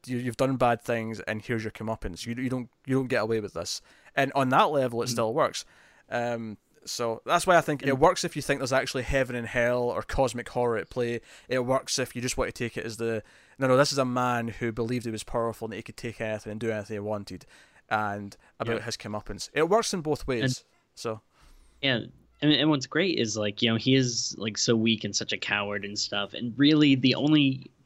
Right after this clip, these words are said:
Speaker 2: power, the only weapon that he has is that he somehow has convinced people that
Speaker 1: Mm-hmm.
Speaker 2: he's powerful.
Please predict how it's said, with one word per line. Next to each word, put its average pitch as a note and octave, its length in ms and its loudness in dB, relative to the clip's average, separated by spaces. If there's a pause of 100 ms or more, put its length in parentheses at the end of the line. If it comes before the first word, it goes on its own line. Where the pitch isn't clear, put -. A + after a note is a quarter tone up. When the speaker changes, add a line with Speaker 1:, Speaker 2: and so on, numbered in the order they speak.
Speaker 2:
power, A#2+ 720 2
the A#2 180 -2
only C3+ 260 2
weapon G#2+ 520 0
that G#2 140 0
he A2+ 180 -2
has G#2+ 480 0
is - 280 -6
that G#2 200 0 (460)
he C3+ 160 4
somehow A2+ 640 0
has A2+ 220 0
convinced A2+ 540 -4
people F#2+ 420 -4 (460)
that A2+ 220 0
Speaker 1:
Mm-hmm. A#2+ 180 -8 (160)
Speaker 2:
he's A#2 320 0
powerful. G2 640 -2